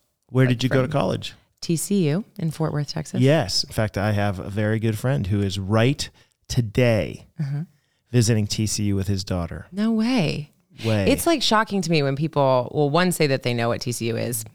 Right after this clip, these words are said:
Speaker 2: because I only knew it 'cause my
Speaker 1: Does it
Speaker 2: parents went
Speaker 1: shock you
Speaker 2: there.
Speaker 1: when they say, "Go Frogs, go Horn Frogs"?
Speaker 2: Yes, and they,
Speaker 1: Yeah.
Speaker 2: that's super close hand motion <laughs> to the Horn Frog. Yeah,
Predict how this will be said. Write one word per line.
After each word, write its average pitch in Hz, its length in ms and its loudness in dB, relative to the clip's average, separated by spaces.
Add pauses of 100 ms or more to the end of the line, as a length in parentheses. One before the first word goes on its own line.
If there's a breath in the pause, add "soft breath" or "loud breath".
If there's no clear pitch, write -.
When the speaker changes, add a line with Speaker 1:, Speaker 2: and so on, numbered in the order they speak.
(100)
Speaker 2:
because 127 400 -2 (100)
I 151 120 2
only 147 160 -2
knew 127 100 -2
it 113 80 -4
'cause - 100 -10
my 123 60 -2
Speaker 1:
Does 120 120 2
it - 20 4
Speaker 2:
parents 127 160 2
went 123 80 4
Speaker 1:
shock 117 60 2
you 113 40 2
Speaker 2:
there. 117 80 4
Speaker 1:
when 120 100 2
they 117 120 4
say, 117 180 2
"Go 113 180 4
Frogs, 113 520 2
go 120 160 2
Horn 117 240 2
Frogs"? 123 340 2
Speaker 2:
Yes, 226 420 2
and 185 160 4
they, 170 180 2
Speaker 1:
Yeah. - 100 -8 (260)
Speaker 2:
that's 165 240 2
super 160 380 -2
close - 380 -2
hand 143 200 0
motion 151 400 2
<laughs> - 20 0
to 147 140 2
the 131 60 -2
Horn 127 240 0
Frog. - 240 -4
Yeah, 139 160 -2